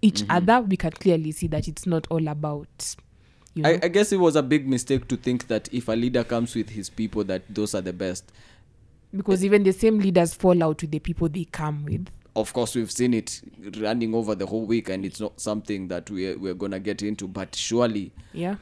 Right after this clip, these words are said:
Speaker 2: there's more to what kind of leaders you choose, more so in the county level
Speaker 1: Mm-hmm.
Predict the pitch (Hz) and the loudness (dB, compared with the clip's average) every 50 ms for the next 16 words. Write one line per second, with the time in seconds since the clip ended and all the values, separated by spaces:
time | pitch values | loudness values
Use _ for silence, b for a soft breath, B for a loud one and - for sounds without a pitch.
0 | - - - 120 113 123 123 98 107 113 113 120 127 123 120 120 113 107 98 95 | -12 -14 -6 -2 0 2 2 2 0 -2 0 0 0 0 -2 -2 -4 -6 -6 -8
1 | - - 113 117 113 113 120 120 113 - - - - - - - - 120 107 110 | -12 -12 -8 -6 -2 0 2 0 0 -2 -8 -14 -14 -14 -14 -10 -6 -6 -4 -4
2 | 113 110 101 98 110 117 110 101 101 101 98 101 101 92 - 113 110 107 98 - | -4 -6 -6 -6 -4 -4 -4 -4 -4 -6 -6 -8 -10 -8 -6 -4 -4 -4 -4 -6
3 | - 110 113 127 127 120 - - 120 117 113 113 104 104 - 120 127 135 127 - | -6 -4 -2 0 0 -2 -2 -2 -2 0 0 -2 -4 -4 -2 0 0 0 0 0
4 | 139 123 127 123 120 113 120 120 120 180 180 185 165 180 175 170 196 | 0 0 2 0 2 0 0 -2 0 -2 -2 -2 -2 -4 -4 -4 -6